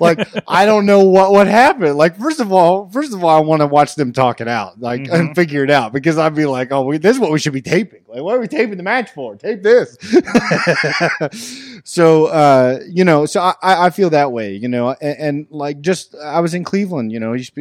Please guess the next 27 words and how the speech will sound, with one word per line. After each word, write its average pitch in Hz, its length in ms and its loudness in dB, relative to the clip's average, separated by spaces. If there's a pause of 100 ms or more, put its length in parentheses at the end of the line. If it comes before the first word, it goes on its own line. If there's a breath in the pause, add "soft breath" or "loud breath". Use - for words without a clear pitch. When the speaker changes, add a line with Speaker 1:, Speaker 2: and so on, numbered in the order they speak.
Speaker 1:
you 131 80 -16
spoke 120 260 -12
about 113 180 -6
Joe 113 120 -4
Dombrowski. 107 580 -8 (380 loud breath)
Um, 120 380 -2
that 160 140 0
was 175 120 -4
kind 170 140 -6
of 156 80 -6
a 147 40 -8
turning 175 300 -8
point 127 220 -8
for 101 80 -16
me. 107 80 -6
That 110 120 0
was 127 120 -6
a 127 40 -6
bit 127 140 -4
of 123 80 -4
a 117 60 -12
coming 123 300 -10
out 127 140 -10
part 113 160 -8
of 92 60 -10
me, 95 180 -14
a 113 340 -20